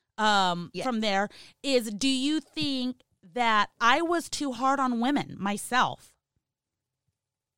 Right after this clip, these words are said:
Speaker 1: And I don't, my answer wasn't very specific. I kind of went on to just say things like, um, "Yes, you're right. We, you know, our communication can be lacking." I also had mentioned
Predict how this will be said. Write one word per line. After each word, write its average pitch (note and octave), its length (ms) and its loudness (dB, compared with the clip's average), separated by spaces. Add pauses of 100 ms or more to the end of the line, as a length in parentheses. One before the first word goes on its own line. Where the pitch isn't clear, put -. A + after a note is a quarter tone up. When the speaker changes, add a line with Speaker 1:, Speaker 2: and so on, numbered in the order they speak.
(500)
Speaker 1:
And F4+ 140 4
I G4 60 6
don't, G4+ 180 2
my F#4+ 120 2 (120)
answer G4+ 200 -2
wasn't E4 300 -2
very C#4+ 480 -2 (300)
specific. C4 540 -4
I A#3+ 120 -2
kind C4 300 -2
of A3 240 -4
went A#3+ 280 -6
on A3+ 240 -2
to G3+ 60 -12
just G#3 280 -6
say A3+ 180 -4
things G#3+ 320 -4
like, F#3 360 -2
um, D#3+ 480 -2 (1040)
"Yes, B3 300 4
you're B3 100 -4
right. G#3 220 -2
We, G#3 120 -6
you G3 240 -4
know, F#3 200 2
our F#3+ 140 0
communication G3+ 720 -4
can F#3+ 240 -2
be G3+ 120 -4
lacking." F#3 720 -2
I G3+ 160 -2
also G#3 360 -2
had F#3+ 160 -6
mentioned F#3 920 -2